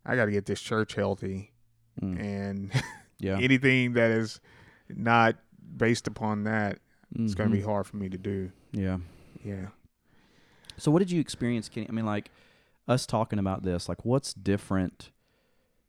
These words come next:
Speaker 2: What do you think some of the differences in the minority culture versus the majority culture? It may not be a whole lot, but, I mean, anything that you, and some of that's gonna be denominational, right? You,
Speaker 1: Yeah.
Speaker 2: you were involved in the Methodist Church where I was involved in,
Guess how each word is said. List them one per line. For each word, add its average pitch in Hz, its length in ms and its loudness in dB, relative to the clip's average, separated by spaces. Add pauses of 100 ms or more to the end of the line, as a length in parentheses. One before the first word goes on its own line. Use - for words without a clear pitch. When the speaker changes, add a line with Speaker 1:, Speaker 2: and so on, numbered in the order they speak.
(100)
Speaker 2:
What 131 120 2
do 135 40 4
you 127 60 4
think 117 180 0
some - 180 -4
of 104 40 2
the 101 60 0
differences 95 480 -2
in 90 80 -2
the 90 40 -2
minority 92 460 0
culture 87 360 -6
versus 82 340 -6
the 82 80 -6
majority 82 420 -4
culture? - 500 -12 (560)
It 131 60 -6
may 165 100 2
not 117 140 0
be 127 80 2
a 117 60 2
whole 107 280 0
lot, 131 300 -2
but, 110 140 -4
I - 20 -2
mean, 117 140 4
anything 127 400 4
that 107 100 0
you, 117 260 2
and 120 140 -2
some 170 120 2
of 185 40 4
that's 156 160 2
gonna 120 140 2
be 110 120 4
denominational, 101 800 0
right? 98 280 0
You, 107 220 4
Speaker 1:
Yeah. 110 360 4 (300)
Speaker 2:
you - 80 -2
were 110 60 2
involved 95 300 2
in 92 60 -2
the 92 60 0
Methodist 101 400 -2
Church 92 260 -4
where 90 100 0
I 90 60 2
was 90 140 0
involved 87 380 0
in, 87 360 -2